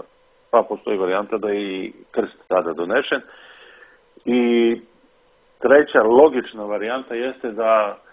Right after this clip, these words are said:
da je čak krst dospeo iz manastira Mileševe, dakle, preko,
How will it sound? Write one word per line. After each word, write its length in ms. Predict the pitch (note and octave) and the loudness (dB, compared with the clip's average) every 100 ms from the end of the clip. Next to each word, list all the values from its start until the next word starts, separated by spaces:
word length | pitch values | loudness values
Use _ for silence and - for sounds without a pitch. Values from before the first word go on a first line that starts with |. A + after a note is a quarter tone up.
| - - _ G#2 | -20 -20 _ -8
da 160 | G2+ | -2
je 140 | G#2 - | -2 2
čak 300 | C3 - - G#2+ F#2 | 2 2 -2 -4 -6
krst 280 | - C#3 - | -4 -4 -4
dospeo 720 | G#2 A2+ C3 - B2 A#2+ A2 G#2+ - _ _ | -4 -2 -2 -4 -2 0 -2 -6 -16 _ _
iz 320 | A2 A2 G#2+ G#2 | -12 -10 -8 -6
manastira 520 | A#2 A#2 - A#2 A2+ | -6 -8 -8 -4 -2
Mileševe, 580 | C3+ A#2+ F2+ - C#2+ - _ _ | 2 2 0 -6 -16 -18 _ _
dakle, 360 | - E2+ - E2+ | -18 -18 -14 -14
preko, 520 | - F2+ - F2+ E2+ | -10 -12 -8 -8 -8